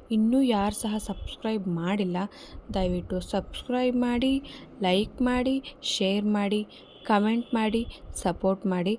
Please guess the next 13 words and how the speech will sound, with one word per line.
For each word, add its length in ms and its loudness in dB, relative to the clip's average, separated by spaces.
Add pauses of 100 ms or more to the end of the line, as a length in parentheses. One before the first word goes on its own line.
(200)
ಹೆಚ್ಚು 340 0
ಹೆಚ್ಚು 280 2
ವಿಡಿಯೋಸ್ನ 680 2
ಶೇರ್ 380 2
ಮಾಡಿ. 320 2 (440)
ಕೊನೆಯವರೆಗೂ 680 2
ವಿಡಿಯೋನ 640 0
ನೋಡಿ, 480 2 (540)
ನಮ್ಮಂಥವ್ರನ್ನ 640 -2 (400)
ಬೆಳೆಸಿ, 520 0 (340)
ಹರಸಿ, 480 0 (460)
ಆರೈಸಿ. 560 0 (720)
ಧನ್ಯವಾದಗಳು. 800 2